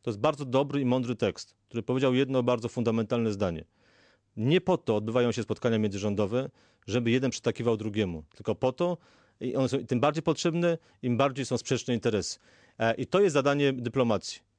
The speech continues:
E, e, i my musimy z Rosją mieć ka-, zdawać sobie sprawę z katalogu rozbieżnych interesów,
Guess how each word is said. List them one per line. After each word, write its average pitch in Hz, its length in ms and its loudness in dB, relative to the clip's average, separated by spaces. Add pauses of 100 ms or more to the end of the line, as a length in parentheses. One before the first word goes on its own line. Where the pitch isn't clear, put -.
E, 107 240 2
e, 110 220 2
i 123 260 2
my 143 200 2
musimy 123 420 0
z 95 120 -8
Rosją 170 460 0 (800)
mieć 139 260 2
ka-, 139 240 0
zdawać 123 460 0
sobie 127 80 0
sprawę 120 200 0
z - 60 -12
katalogu 120 320 2
rozbieżnych 110 440 0
interesów, 104 580 -2